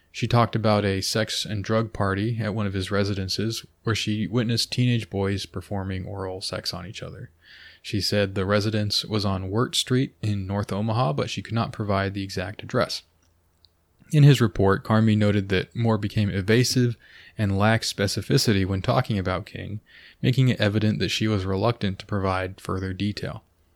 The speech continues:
Six days later, Moore called Carmine and gave him the exact address and phone number. He tried the number. Someone answered, "King Company." He drove by the address and saw an awning over the front door that had King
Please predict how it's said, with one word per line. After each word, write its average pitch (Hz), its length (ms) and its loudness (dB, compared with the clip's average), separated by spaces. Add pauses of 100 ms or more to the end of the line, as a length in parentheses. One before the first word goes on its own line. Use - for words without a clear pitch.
(800)
Six - 280 2
days 127 260 4
later, 98 420 0 (120)
Moore 117 320 2
called 123 400 2
Carmine 95 580 0 (140)
and 98 80 -2
gave 104 180 2
him 107 120 0
the 98 100 2
exact 104 400 0
address 95 600 -2
and 104 180 -4
phone 92 200 -4
number. 67 320 -12 (600)
He 113 120 -4
tried 123 260 6
the 101 60 0
number. - 360 -6 (580)
Someone 117 340 6
answered, 98 420 0
"King 123 220 2
Company." - 420 -6 (880)
He 117 100 2
drove 139 240 6
by 127 200 8
the 110 120 6
address 98 400 0
and 101 120 -2
saw 104 200 2
an 101 80 0
awning 110 380 2
over 98 180 0
the 98 80 0
front 98 280 -2
door 95 200 0
that 95 120 -4
had - 320 -8
King 107 420 0